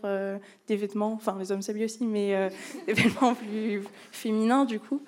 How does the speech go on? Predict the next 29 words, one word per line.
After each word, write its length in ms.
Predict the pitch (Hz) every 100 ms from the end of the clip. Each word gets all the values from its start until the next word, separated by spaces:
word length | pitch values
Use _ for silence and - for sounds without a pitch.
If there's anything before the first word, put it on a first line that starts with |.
| - - - -
Et, 220 | - 220 208
euh, 680 | 202 196 196 190 196 - - - - - _
et 80 | 220
donc 160 | 226 220
voilà, 160 | 220
je 80 | 240
voulais 140 | 220
savoir 400 | 208 202 220 226
ce, 140 | - - -
quel 160 | 202
était 220 | 202 202 220
votre, 380 | 214 202 - 202 196 190 196 190 202 240
votre 360 | 220 202 202 214
avis 400 | 202 214 240 233
ou 80 | 208
même 200 | 208 214
vos, 200 | 202 196
juste 240 | 202 214
votre 280 | 214 202 208
rapport 400 | 202 202 214 214
sur, 220 | - 208
euh, 380 | 202 196 196 214 226 -
sur 240 | - 214
ce 80 | -
qu'on 160 | 208 202
appelle 400 | 202 196 226 226
la 120 | 208
féminité, 840 | 208 214 202 196 196 196 226 220
euh, 180 | 190